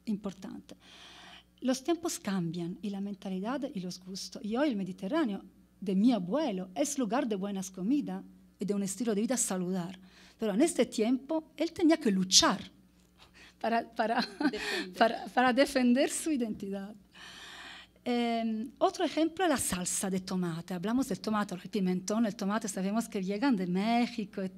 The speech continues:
Speaker 1: lo, todo lo que decimos antes. La salsa de tomate è un simbolo della cucina italiana de todos los días e todas las clases sociales, entonces es muy compartida.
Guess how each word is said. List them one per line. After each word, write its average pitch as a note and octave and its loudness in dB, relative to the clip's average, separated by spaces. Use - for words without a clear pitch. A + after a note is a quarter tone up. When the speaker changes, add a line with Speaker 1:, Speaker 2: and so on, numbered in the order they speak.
Speaker 1:
lo, A#3+ 0
todo A3+ 4
lo B3+ 2
que A3+ -4
decimos A3 -4
antes. G3 -6
La B3 2
salsa E4+ 0
de A3 4
tomate C4+ 2
è - 6
un A#3 4
simbolo G3 2
della F#3 0
cucina G3+ -4
italiana A#3+ 0
de F#3+ -4
todos D#4 4
los F#3+ -2
días A#3 -4
e G3+ -10
todas C4 -2
las G#3+ -4
clases F#3 -8
sociales, - -10
entonces G#3 -10
es - -8
muy G#3 2
compartida. G#3+ -10